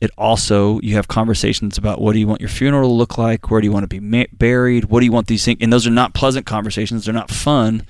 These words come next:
Um, we've had 'em so many times in my house. Now it's just become routine.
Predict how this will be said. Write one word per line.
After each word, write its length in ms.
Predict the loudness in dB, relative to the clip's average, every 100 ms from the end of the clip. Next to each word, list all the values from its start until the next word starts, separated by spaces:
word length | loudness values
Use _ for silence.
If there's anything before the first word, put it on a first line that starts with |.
| -16 -20 -20 -4
Um, 180 | 0 2
we've 140 | 4
had 100 | 2
'em 80 | 0
so 180 | 0 0
many 140 | 2
times 240 | 2 2 2
in 80 | 0
my 160 | 0
house. 320 | 0 -4 -4
Now 140 | 0 2
it's 80 | 0
just 120 | -4
become 300 | -4 -2 -2
routine. 540 | -4 -4 -2 -4 -8